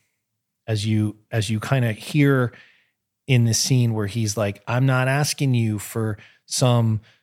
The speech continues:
tens of twenties of millions," he kinda loses the ability to put the sentence together. And this is part of what's fascinating about the characterization of Billy Beane in the book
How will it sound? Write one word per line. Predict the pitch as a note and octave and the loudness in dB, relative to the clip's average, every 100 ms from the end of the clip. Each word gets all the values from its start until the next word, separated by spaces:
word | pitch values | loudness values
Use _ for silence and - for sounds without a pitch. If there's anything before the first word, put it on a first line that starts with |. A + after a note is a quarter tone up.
| _ | _
tens | - D3 C3+ B2 A#2 | -4 0 2 2 0
of | A#2 | -4
twenties | - C#3+ C3 B2 A2 | -2 0 2 0 -2
of | - A2 | -4 -2
millions," | A#2+ B2 A#2 G2+ | 2 2 0 -4
he | - D3 | -4 -4
kinda | - E3 D#3 | -2 0 2
loses | C3 C3 D#3+ C#3+ D3 C3+ A#2+ - - | 2 2 2 2 0 0 -2 -6 -8
the | A#2+ A#2+ | -4 -2
ability | A2+ B2+ C3+ A#2+ A2 G#2+ | 2 2 2 0 -2 -4
to | - - A#2+ | -6 -4 -4
put | A2 - D3+ | -2 -6 -4
the | A2+ | 0
sentence | F#3 G3+ D3 - | 0 0 -2 -4
together. | A#2 F2+ C#2+ C2 - _ _ _ _ _ _ _ _ _ _ _ _ | -6 -8 -10 -16 -20 _ _ _ _ _ _ _ _ _ _ _ _
And | A#2+ C#3+ | 2 4
this | G3 | 2
is | E3 | -2
part | - E3+ | 0 0
of | D#3 | 2
what's | B2+ A2+ | -2 -4
fascinating | C3 A#2 - A2+ G#2+ | -4 -2 -2 -2 -2
about | G2 G2 | -4 -6
the | G2+ | -6
characterization | - G#2 - G2+ G#2 G#2 A#2 | -4 -4 -4 -4 -4 -4 -4
of | F#2 | -4
Billy | G2+ F#2+ | -6 -6
Beane | F#2 G2 | -6 -6
in | F#2 | -6
the | F#2 | -4
book | G#2 C#3+ | -2 -2